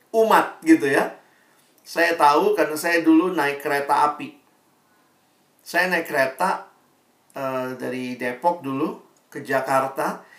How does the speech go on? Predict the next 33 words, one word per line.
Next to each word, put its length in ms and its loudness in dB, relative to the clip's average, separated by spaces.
Itu 240 -10
pagi-pagi 800 0
di 160 -6
kereta 480 -2
itu 400 -4
tuh, 240 -2
itu 260 -8
bercandaannya 960 0
bercandaan 560 2
jorok 560 0
loh 160 4
di 80 -4
dalam 320 -4
kereta 400 -6
tuh. 320 -10
Bisa, 320 -4
bisa 240 -8
ngeri 400 -6
banget 320 -4
gitu. 240 -6
Sesuatu 480 2
yang 160 0
terjadi 480 -2
di 80 -8
dalam 320 2
kamar 640 -4
antara 320 0
suami 640 -4
dan 240 2
istri, 480 -8
seks 480 0
yang 240 -4
kudus, 480 -6